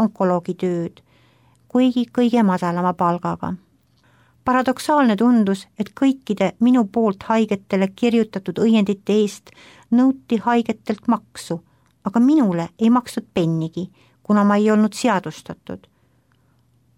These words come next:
Kord küsisin asjatundjalt, kas see on õiglane. Vastuseks sain, et võin keelduda tõendeid kirjutamast. Kogesin, et see oleks olnud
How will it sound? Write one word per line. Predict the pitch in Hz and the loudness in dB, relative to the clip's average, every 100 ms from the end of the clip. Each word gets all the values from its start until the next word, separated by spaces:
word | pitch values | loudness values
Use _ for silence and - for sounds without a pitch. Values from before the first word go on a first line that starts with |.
| _ | _
Kord | - 214 196 | -6 -4 -2
küsisin | 226 226 190 208 | -2 0 2 2
asjatundjalt, | 226 233 196 196 196 190 180 - | 2 0 -2 0 0 0 -4 -4
kas | 220 - | -6 -2
see | 254 247 | 0 2
on | 240 | 4
õiglane. | 214 170 - 170 170 180 170 _ _ _ _ _ _ _ _ _ - | 2 0 -4 -6 -4 -6 -10 _ _ _ _ _ _ _ _ _ -4
Vastuseks | 226 269 254 240 226 - | -4 -2 -4 -4 -6 -2
sain, | 254 247 - | 0 2 0
et | 214 233 | -2 0
võin | 277 320 294 | 2 2 2
keelduda | 220 196 175 180 185 | 2 2 0 -2 -2
tõendeid | 190 202 185 190 190 | 0 2 2 0 -2
kirjutamast. | 202 175 165 - 180 180 - - _ _ _ _ _ _ _ | -2 -2 -4 -8 -8 -10 -14 -20 _ _ _ _ _ _ _
Kogesin, | - 233 233 202 226 208 196 | -8 -2 -2 -2 -2 -2 -4
et | 214 | -8
see | - 254 | -2 0
oleks | 254 240 - | 2 0 0
olnud | 240 | 0